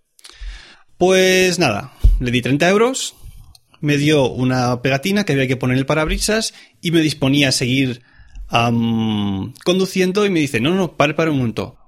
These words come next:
usted tiene que ponerla ahora mismo en el parabrisas, si no, no puede seguir circulando por la autopista". Dijo, "Vale, ningún problema". La enganché allí y ya me dio vía libre. Y entonces yo me quedé pensando, "Bueno, cuarenta francos, esto debe ser que,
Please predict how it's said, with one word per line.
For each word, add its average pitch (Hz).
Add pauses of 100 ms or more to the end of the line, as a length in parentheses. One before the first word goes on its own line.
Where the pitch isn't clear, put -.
(140)
usted 143
tiene 131
que 160
ponerla 143
ahora 139
mismo 139
en 104
el 101
parabrisas, 104
si -
no, 117
no 143
puede 160
seguir 120
circulando 123
por 107
la 104
autopista". - (680)
Dijo, 117
"Vale, 135
ningún 110
problema". 123 (520)
La 113
enganché 110
allí 190
y 170
ya 180
me 156
dio 123
vía 107
libre. 104 (960)
Y 147
entonces 156
yo 151
me 147
quedé 143
pensando, 127
"Bueno, 147 (300)
cuarenta 131
francos, 139
esto 139
debe 170
ser 131
que, 120